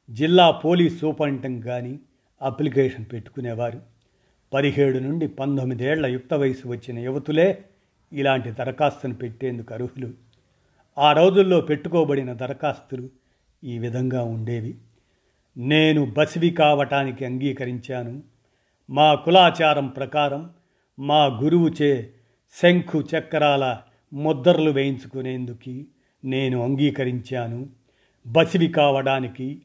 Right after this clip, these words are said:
అవసరమైన యుక్త వయసు నాకు వచ్చినందున, మీరు వ్యక్తిగతంగా ఈ విషయాన్ని తెలుసుకొని,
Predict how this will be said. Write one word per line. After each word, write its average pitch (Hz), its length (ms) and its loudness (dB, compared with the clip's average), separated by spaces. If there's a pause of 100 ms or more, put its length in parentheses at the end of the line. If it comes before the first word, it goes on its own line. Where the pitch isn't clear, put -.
(100)
అవసరమైన 135 840 -2 (1400)
యుక్త 170 360 2
వయసు 156 440 4
నాకు 143 360 -2
వచ్చినందున, 143 760 -4 (560)
మీరు 135 400 2
వ్యక్తిగతంగా 139 920 0
ఈ 123 260 -6
విషయాన్ని 147 580 2
తెలుసుకొని, 147 680 -6